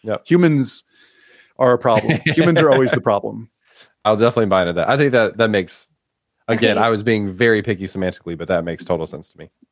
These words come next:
Speaker 3: So caching, when you're talking about static stuff, like, the browser handles all that, right? So that's part of the reason why we swung back to static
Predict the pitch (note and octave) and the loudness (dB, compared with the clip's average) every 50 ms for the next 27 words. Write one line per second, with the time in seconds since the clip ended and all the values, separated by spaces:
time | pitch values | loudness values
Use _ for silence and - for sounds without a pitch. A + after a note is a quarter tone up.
0 | - C4+ A3+ - - - E4 D#4+ D4+ C4+ B3+ A#3 A3+ A#3 A3+ - _ _ _ _ | -10 -10 -8 -6 -2 0 2 4 4 4 4 4 2 0 -2 -6 _ _ _ _
1 | - - D4 D4+ E4 - - E4 C#4 C4 B3+ A#3+ A#3+ A#3+ A3 G#3+ - A#3 G#3+ A3+ | -6 -2 0 0 0 0 0 0 2 2 2 2 4 2 2 0 0 0 -2 -2
2 | A3+ B3+ B3 A3+ G#3+ G#3+ G3 - - - - - G3+ G#3 B3+ G#3 G#3+ G#3 - - | 0 0 2 2 2 2 0 -2 -6 -8 -2 0 0 2 2 0 0 -2 -4 -8
3 | - - G3 G3 - F#3+ F#3+ - _ _ _ - G#3 G3+ A3+ G3+ G3+ - G#3 G3+ | -6 -4 -2 -2 -2 -2 -4 -6 _ _ _ -4 -2 0 0 -2 0 0 0 2
4 | G3 G3+ G#3 G3 F#3 F#3+ F3 E3+ E3+ G#3 F3+ F#3 F3+ F#3+ G3 - - - - - | 2 2 0 0 0 -2 -4 -4 -4 -4 -4 -2 -2 -2 -2 -4 -8 -6 -6 -2
5 | F#3 F3 G3+ G#3+ - - A3+ G#3 G#3+ G#3+ G#3+ - - - - A#3 A3+ A3+ A3+ A#3 | -2 0 0 -2 -2 -2 0 2 2 2 0 -4 -6 0 0 2 2 4 2 4
6 | G#3+ A3 G3 G#3 G#3 G3+ F#3+ G3 G3+ G3+ G3+ G#3 G#3 G#3+ G#3 G3+ - - F#3 F#3 | 4 4 4 4 2 2 2 2 2 2 2 2 2 0 -2 -2 -4 -6 -6 -4
7 | F#3 F#3 F#3+ - - - - - - - G#3 G3 - - - F#2 F#2 F#3+ F#3 _ | -2 -2 0 0 0 -2 -4 -8 -10 -8 -4 -2 -2 0 -2 -2 -4 -6 -12 _
8 | _ _ _ _ _ _ _ _ _ _ _ _ _ _ _ - - - G3+ - | _ _ _ _ _ _ _ _ _ _ _ _ _ _ _ -10 -4 -2 0 0
9 | F#3 F#3 F#3 F3+ - - - | 2 2 0 0 -2 -4 -12